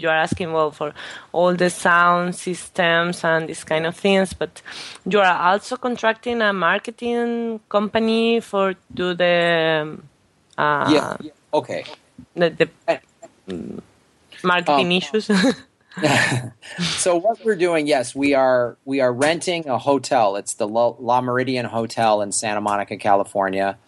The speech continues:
Speaker 2: Um, it used to be called the Sheraton, but now it's called the La Meridian. So we are renting the space from the hotel, and then we are also paying, um,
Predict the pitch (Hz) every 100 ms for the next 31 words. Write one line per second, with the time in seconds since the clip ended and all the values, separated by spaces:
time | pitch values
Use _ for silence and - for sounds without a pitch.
0 | _ - _ - 107 101 98 95 - _
1 | _ _ _ _ 110 135 127 117 123 110
2 | 104 - 123 110 101 98 95 98 98 -
3 | 104 95 95 95 95 95 92 - 104 98
4 | 95 104 123 127 120 113 113 127 139 143
5 | 165 147 127 - - 123 120 - - 110
6 | 107 104 110 113 98 95 117 _ _ _
7 | _ _ 113 113 110 107 107 104 104 113
8 | 113 110 104 107 107 120 110 - 127 127
9 | 127 123 117 117 117 _ _ _ _ 117
10 | 110 107 104 101 101 117